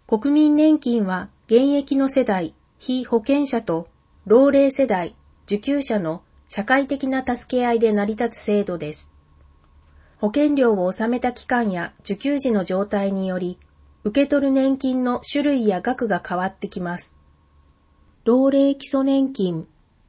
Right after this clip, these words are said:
保険料を納めた期間、保険料免除期間を含むが、原則として十年以上ある方が、六十五歳になってから受けられる年金です。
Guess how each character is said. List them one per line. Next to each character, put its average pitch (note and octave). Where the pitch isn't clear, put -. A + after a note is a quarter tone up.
保 G3
険 C#4+
料 B3
を F#3+
納 C4
め C4
た G#3
期 -
間、 E3+
保 -
険 C#4
料 A3+
免 A#3
除 C4+
期 -
間 B3
を F3+
含 G3+
む D#3+
が、 F#3
原 A#3
則 C4
と B3
し -
て G#3+
十 C4
年 C#4
以 C#4
上 A3
あ A3
る A3+
方 G3
が、 D#3+
六 F#3
十 C#4
五 C#4
歳 A#3
に G3
な G#3+
っ A3
て G#3
か F#3
ら E3
受 E3
け -
ら A3
れ A3+
る G#3
年 F3
金 F3
で E3
す。 -